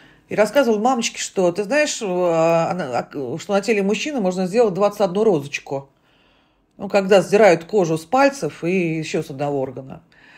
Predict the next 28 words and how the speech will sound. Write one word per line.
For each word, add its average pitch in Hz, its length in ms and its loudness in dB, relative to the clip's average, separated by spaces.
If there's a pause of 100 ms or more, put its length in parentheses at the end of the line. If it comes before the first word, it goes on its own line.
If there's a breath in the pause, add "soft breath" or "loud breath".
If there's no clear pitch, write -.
(420 soft breath)
Ну, 254 200 4
и 254 100 4
мамочка 214 400 2
там 165 140 0
спрашивала 170 400 -4
подробности, 220 600 0
там 156 180 -4
весело 165 300 -6
хохотала, 180 680 0
да, 190 180 0
фашисты, 202 540 -6
так - 220 -10
им 160 100 -8
и 175 60 -6
надо. 240 400 -4 (840 loud breath)
И 202 100 -10
я 285 160 2
совсем 320 280 -2
недавно 269 760 0
вспомнила 269 320 0
этот, 240 360 -4
вспомнила 254 380 0
эту 240 140 0
пленочку 302 420 -4
в 202 40 -4
разговоре 233 420 0
со 214 100 -12
своей, 233 520 -2